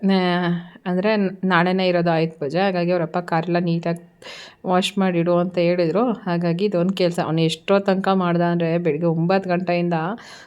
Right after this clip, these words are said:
ಸುಮಾರು ಹನ್ನೊಂದು ಗಂಟೆ ತನಕನೂ ಬರೀ ಕಾರ್ ತೊಳೆಯೋದನ್ನೇ ಮಾಡಿದ್ದಾನೆ.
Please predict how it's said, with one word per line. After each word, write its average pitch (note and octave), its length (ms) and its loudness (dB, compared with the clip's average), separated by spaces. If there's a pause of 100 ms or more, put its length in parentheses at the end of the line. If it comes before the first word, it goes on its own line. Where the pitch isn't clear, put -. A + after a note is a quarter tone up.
(100)
ಸುಮಾರು F3 300 2
ಹನ್ನೊಂದು F3+ 360 4
ಗಂಟೆ F#3 220 2
ತನಕನೂ F#3 680 2
ಬರೀ F3 180 2
ಕಾರ್ F3+ 440 -2
ತೊಳೆಯೋದನ್ನೇ F3+ 520 4
ಮಾಡಿದ್ದಾನೆ. E3 720 -2